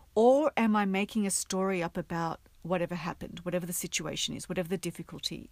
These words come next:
is, whatever the confrontation was? Okay. The next question you could say,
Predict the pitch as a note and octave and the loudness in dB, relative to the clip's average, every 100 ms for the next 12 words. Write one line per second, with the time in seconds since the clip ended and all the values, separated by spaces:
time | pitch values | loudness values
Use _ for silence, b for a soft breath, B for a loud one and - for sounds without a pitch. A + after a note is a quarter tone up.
0 | - D#3 D3+ F3+ F#3+ F#3 G3 - F3+ F#3 | -10 -8 -6 0 0 0 -4 -4 -4 -4
1 | F3+ F3+ D#3 - D#3 D3+ - - - - | -6 -4 -6 -6 -6 -6 -8 -12 -14 -20
2 | b b b b - F3 E3 D3 F#3+ - | b b b b -14 -12 -8 -6 -6 -10
3 | - - - _ _ _ - - - G#3 | -20 -20 -20 _ _ _ -20 -20 -2 4
4 | A#3+ - - D#4+ - B3 G#3+ - - - | 4 4 0 2 4 4 2 -2 -4 -2
5 | A3 G3+ G3 | 2 2 0